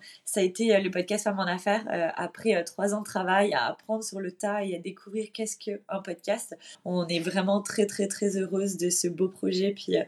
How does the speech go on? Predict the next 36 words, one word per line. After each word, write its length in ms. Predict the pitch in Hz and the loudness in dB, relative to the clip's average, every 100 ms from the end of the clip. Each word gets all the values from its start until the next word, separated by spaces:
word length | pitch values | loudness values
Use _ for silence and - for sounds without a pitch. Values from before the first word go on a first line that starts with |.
| - - 185 | -4 -6 6
de 100 | 202 | 8
l'impact 440 | 185 180 214 214 | 8 8 6 6
que 80 | 196 | -4
ça 140 | 196 | 0
a 40 | 185 | 0
eu. 140 | 214 - - - - | 0 -6 -16 -8 0
Encore 300 | 202 214 208 | 4 4 4
maintenant, 420 | 214 208 233 233 | 2 2 2 6
euh, 280 | 202 190 185 _ | 6 4 0 _
qui 140 | - 202 | -16 -12
sur-, 200 | - 202 123 220 | -8 -8 -10 -6
maintenant 220 | 196 214 | -4 -4
que 120 | 214 | -4
je 60 | 214 | -6
suis 100 | 208 | -8
retournée 280 | 196 202 208 | -10 -4 -2
à 80 | 196 | -2
H 120 | 196 | -4
E 40 | |
C, 160 | - 240 | -6 -8
je 100 | - | -8
croise 460 | - 202 208 190 175 - - - | -2 0 0 -2 -6 -8 -20 -8
des 200 | 190 180 | -4 -4
étudiants 640 | 185 262 208 226 220 226 214 | -4 -6 0 2 4 2 0
ou 80 | |
des 140 | 202 185 | -2 -4
gens 160 | 208 | -4
qui 180 | 214 185 | -8 -12
me 60 | 175 | -8
disent 180 | 208 - | -8 -6
qu'ils 340 | 190 190 185 | -6 -4 -4
ont 60 | 185 | -6
écouté 300 | 185 - 208 | -6 -4 -4
mon 100 | 196 | -2
podcast 460 | 185 - 214 - | -4 0 -2 0
et 160 | - | -2